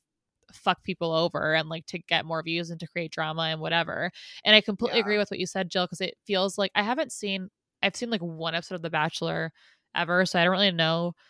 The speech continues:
Speaker 1: much about it besides that it makes me feel weird.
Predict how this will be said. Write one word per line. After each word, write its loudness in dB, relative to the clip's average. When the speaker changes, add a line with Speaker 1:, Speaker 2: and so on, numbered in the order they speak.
Speaker 1:
much 0
about 6
it 4
besides -2
that 0
it -4
makes -2
me -8
feel -2
weird. 2